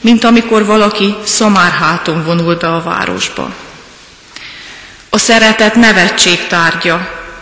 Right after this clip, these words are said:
mint amikor valakinek kezében átszálat, fejére tövis koszorút adnak. A szeretet balek, mint amikor valaki kínzóért imádkozik.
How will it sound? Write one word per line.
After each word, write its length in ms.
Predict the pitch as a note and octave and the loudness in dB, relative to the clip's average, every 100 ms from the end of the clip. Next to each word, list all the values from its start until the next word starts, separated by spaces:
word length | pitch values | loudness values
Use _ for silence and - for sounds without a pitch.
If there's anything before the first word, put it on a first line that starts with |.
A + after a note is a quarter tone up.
| - - - | -20 -20 -4
mint 240 | A3+ A3 | 0 2
amikor 380 | G#3+ G#3 - G#3 | 2 2 2 2
valakinek 560 | G3+ G3+ - F#3 F3+ F3+ | 4 2 2 0 -2 0
kezében 540 | F#3 F3+ F3+ E3 D#3+ | 0 0 0 0 2
átszálat, 920 | F3+ F3+ - - F3+ F#3 G3 - - - - - - - | 2 2 0 -2 0 0 -2 -4 -10 -14 -18 -20 -18 -4
fejére 420 | G3+ G3 F#3+ F#3+ | 0 2 2 0
tövis 420 | F#3 G3 E3 - | 0 0 0 0
koszorút 580 | - D#3+ - E3+ D#3 - | -2 -4 -4 -4 -6 -6
adnak. 540 | F2+ - F3 F#3 - - - - - - - - - - - - - - - | -6 -4 -6 -6 -12 -20 -20 -20 -20 -20 -20 -20 -20 -18 -18 -18 -20 -20 -10
A 100 | - | -4
szeretet 640 | - C4+ B3 A#3 A3+ G#3+ | 2 4 4 4 2 4
balek, 520 | G3 F#3+ C3+ - - - - - - - - - - - | 4 4 4 2 -2 -4 -4 -8 -14 -18 -18 -20 -20 -10
mint 240 | - G#3+ G#3+ | 0 2 4
amikor 380 | G#3+ G3 F#3+ G3 | 2 2 2 2
valaki 500 | G#3+ G#3+ F#3+ F3+ - | 4 4 2 0 0
kínzóért 880 | A#3 A3+ G#3+ F3 E3+ E3+ D#3 D3+ | 4 6 4 2 0 0 0 -2
imádkozik. 960 | - D#3+ C#3+ C#3 - - - F#3 - - | -4 -2 -2 -2 -6 -6 -4 -6 -10 -16